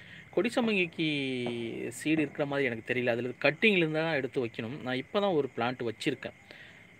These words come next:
ஆ, அதனால அது கொஞ்சம் பெருசானதுக்கு அப்புறம் கண்டிப்பா மு-, முயற்சி பண்றேன் எல்லாருக்கும் கொடுக்கறதுக்கு. குமரேசன், கொடி அவரை இன்னும் பூக்கு வரவில்லை சார், என்ன பண்ணலாம்?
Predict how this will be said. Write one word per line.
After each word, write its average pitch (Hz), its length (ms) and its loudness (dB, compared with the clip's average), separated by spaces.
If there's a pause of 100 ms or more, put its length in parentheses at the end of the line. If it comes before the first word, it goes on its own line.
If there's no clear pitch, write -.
(120)
ஆ, 107 420 -8
அதனால 131 600 -2
அது 120 160 -6
கொஞ்சம் 123 240 -6
பெருசானதுக்கு 156 480 2
அப்புறம் 135 240 -4
கண்டிப்பா 110 640 -2 (420)
மு-, 123 320 -8
முயற்சி 139 320 0
பண்றேன் 107 280 -4
எல்லாருக்கும் 107 380 -4
கொடுக்கறதுக்கு. 107 540 -6 (100)
குமரேசன், 123 540 -6 (580)
கொடி 165 280 6
அவரை 180 240 8
இன்னும் 151 300 0
பூக்கு 143 640 4
வரவில்லை 117 540 2
சார், 139 220 0
என்ன 120 180 0
பண்ணலாம்? 98 340 -10